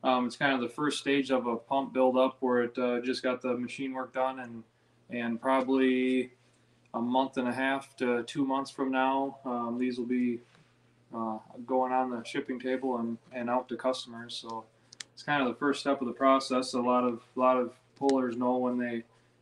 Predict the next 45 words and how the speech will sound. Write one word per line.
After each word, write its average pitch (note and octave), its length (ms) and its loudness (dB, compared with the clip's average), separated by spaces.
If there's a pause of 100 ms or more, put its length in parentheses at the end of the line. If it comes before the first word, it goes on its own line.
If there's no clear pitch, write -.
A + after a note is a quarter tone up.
call B2+ 300 2
for B2+ 120 -2
something B2 400 -2
new, B2+ 380 4
it, A#2 240 -4
uh, A#2 240 0 (240)
you, A#2+ 240 0 (160)
you A#2+ 80 -4
know, A#2+ 140 -2
it A#2+ 80 -8
could B2 180 -4
take B2 340 -2 (380)
a A#2 120 0
day C3+ 200 4
or D3 120 2
two, E3 280 6
or A#2+ 200 4
it A2 60 -2
could B2 180 -4
take B2 340 -4 (140)
two C3+ 160 2
or A#2+ 80 0
three B2+ 180 -2
months A#2+ 500 -4
to A#2+ 80 -4
get A2+ 160 0
something. B2 380 -6
So A#2+ 260 -6
that's C3+ 220 2
where C3 120 0
we're B2+ 140 2
gonna B2+ 200 -2
kinda C3 260 -2
go C#3 200 4
through. C#3 360 4 (560)
If - 60 -12
you B2+ 140 2
have B2 160 -2
questions C3+ 420 -2
when B2+ 160 0
we B2 200 2
kinda B2 320 -4
go B2+ 260 0
around B2+ 400 0
the, A#2 260 -2